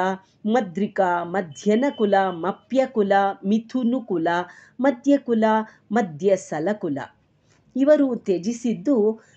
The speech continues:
ಎಕ್ಕ, ಎಕ್ಕದ ಹೂವು, ಆ, ಎಲೆ ಇತ್ಯಾದಿ. ಕಡ್ಡಿಯ ಚಾಪೆ, ಚಾಪೆ ಕಡ್ಡಿಯಿಂದ ಮಾಡಿರುವಂಥದ್ದು ಬರ್ತಾ ಇತ್ತಲ್ಲ ಮೊದಲು, ಪ್ಲಾಸ್ಟಿಕ್‌ದಲ್ಲ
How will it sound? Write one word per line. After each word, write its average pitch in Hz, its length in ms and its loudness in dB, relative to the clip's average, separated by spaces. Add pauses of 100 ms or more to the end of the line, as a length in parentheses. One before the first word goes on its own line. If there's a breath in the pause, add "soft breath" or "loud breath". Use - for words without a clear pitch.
(260 soft breath)
ಎಕ್ಕ, 214 320 -2 (280)
ಎಕ್ಕದ 214 460 -2
ಹೂವು, 196 640 -4 (640)
ಆ, 175 340 -2 (160)
ಎಲೆ 196 280 2
ಇತ್ಯಾದಿ. 190 800 -4 (340 loud breath)
ಕಡ್ಡಿಯ 247 520 2
ಚಾಪೆ, 135 540 -8 (180)
ಚಾಪೆ 233 560 2
ಕಡ್ಡಿಯಿಂದ 208 720 -2
ಮಾಡಿರುವಂಥದ್ದು 170 1120 -4
ಬರ್ತಾ 160 300 -6
ಇತ್ತಲ್ಲ 160 360 -6
ಮೊದಲು, 170 380 -2
ಪ್ಲಾಸ್ಟಿಕ್‌ದಲ್ಲ 165 800 -4